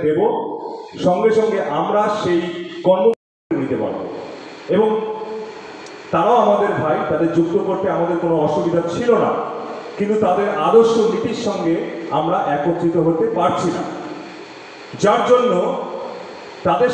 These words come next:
সাথে আমাদের মতের একটা পার্থক্য আছে। কেউ কিন্তু আমরা কারো শত্রু নই। তাই বারংবার একটা কথা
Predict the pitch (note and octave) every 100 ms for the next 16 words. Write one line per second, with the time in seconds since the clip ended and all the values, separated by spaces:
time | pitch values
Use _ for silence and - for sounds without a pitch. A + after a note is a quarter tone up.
0 | A#3+ G#3+ G#3+ F3+ F#3 G3+ B3 - - -
1 | C#3 D#3+ F#3+ A#3 A3+ A3 A3 G3 F#3 -
2 | G#3 G3+ E3 D3 C#3+ - F3+ G#3 G#3+ G#3+
3 | G#3 G3+ F#3 D#3 D#3 E3+ - - - -
4 | F3+ E3 - G3+ G3+ G#3+ G3 E3+ - -
5 | - - - - - - - - - -
6 | - - - - - F#3+ F#3 F3+ A3+ A#3+
7 | B3 A3 - - G3+ G#3+